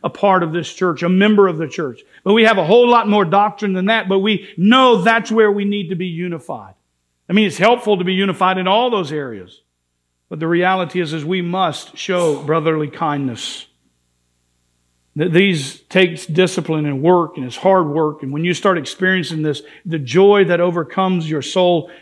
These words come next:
you, it will grant you grace and peace and joy and comfort to know that we love one another.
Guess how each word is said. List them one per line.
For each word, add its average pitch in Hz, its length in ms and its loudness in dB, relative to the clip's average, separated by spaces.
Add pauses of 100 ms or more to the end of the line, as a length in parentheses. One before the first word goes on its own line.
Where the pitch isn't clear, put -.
(120)
you, 190 280 -2
it 202 120 -6
will 190 160 2
grant 180 420 -2
you 175 80 -4
grace 156 540 -2
and 131 120 -10
peace 165 380 -6
and 131 160 -6
joy 127 560 -2 (1040)
and 127 160 -6
comfort 180 720 -2 (1300)
to - 120 0
know 185 260 6
that 170 200 4
we 175 140 4
love 190 280 4
one 165 200 2
another. 120 380 -6